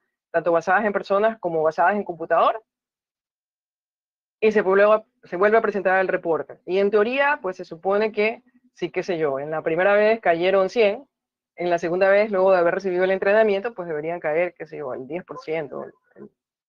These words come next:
Si, si cae el diez por ciento, estamos bien. <laughs> Por supuesto, esto es un tema continuo.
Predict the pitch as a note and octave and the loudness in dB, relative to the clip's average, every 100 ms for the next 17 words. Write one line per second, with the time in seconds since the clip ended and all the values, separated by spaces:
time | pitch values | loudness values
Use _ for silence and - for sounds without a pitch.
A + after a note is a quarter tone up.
0 | _ _ _ _ _ _ _ - E3 - | _ _ _ _ _ _ _ -10 -10 -10
1 | D#3+ E3 D3 G#3 A#3+ A#3 C#4 A#3 B3+ A#3+ | -14 -14 -4 -2 0 -2 -4 -4 -4 -2
2 | G#3+ F#3 F3+ C#3+ - _ _ _ _ _ | -2 -2 -4 -8 -12 _ _ _ _ _
3 | _ _ G3+ F#3 - _ _ _ _ E3 | _ _ -10 -10 -18 _ _ _ _ -6
4 | F3+ G3 A3 G#3+ G#3 G#3 G3 F3+ F#3 F3+ | -2 -2 0 0 -2 -2 -2 0 0 0
5 | E3 F3 C3+ B2 | -4 -4 -8 -10